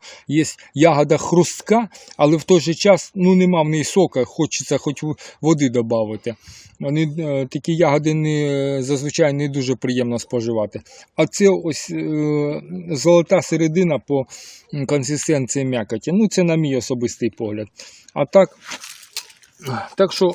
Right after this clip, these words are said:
оце такий Кузьміч. І головне, що він достиг самий перший. Лоза вже почала визрівати, е, так що, ну, думаю, що на наступний рік він, е,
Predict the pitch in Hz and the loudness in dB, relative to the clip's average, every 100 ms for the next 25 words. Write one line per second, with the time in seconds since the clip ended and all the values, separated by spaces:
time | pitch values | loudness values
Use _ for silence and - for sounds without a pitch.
0 | - 165 226 208 143 _ - 147 185 175 | 0 -2 0 -2 -4 _ -8 -4 -4 -4
1 | 175 147 123 113 - - _ - 151 175 | -4 -4 -6 -10 -12 -20 _ -2 2 4
2 | 190 226 - 170 156 143 156 - 208 - | 4 0 -2 -4 -6 -4 -6 -4 -4 -4
3 | _ _ - 185 180 165 151 123 110 120 | _ _ -6 -2 2 0 -2 -4 -6 -10
4 | - - - 151 180 208 170 131 143 - | -16 -16 -2 2 4 4 2 2 -4 -2
5 | 151 160 143 135 - _ _ 139 147 143 | -4 -2 0 -2 -4 _ _ -2 0 2
6 | 165 208 208 185 180 - _ - - - | 2 2 0 -2 -4 -8 _ -20 -14 -6
7 | 151 151 147 139 165 160 - 156 160 175 | -2 -2 -2 -2 -2 -2 0 0 0 -4
8 | 165 151 147 143 143 139 139 165 151 151 | -2 -2 -2 -4 -10 -12 -6 -4 -2 0
9 | 165 165 156 147 - 156 147 147 147 151 | 0 0 0 -2 -2 -2 -2 -2 -2 -4
10 | - 196 - 170 160 156 - - - - | -2 -2 0 2 2 0 -4 -20 -20 -10
11 | - 135 151 139 143 147 | -4 -2 -2 -4 -6 -6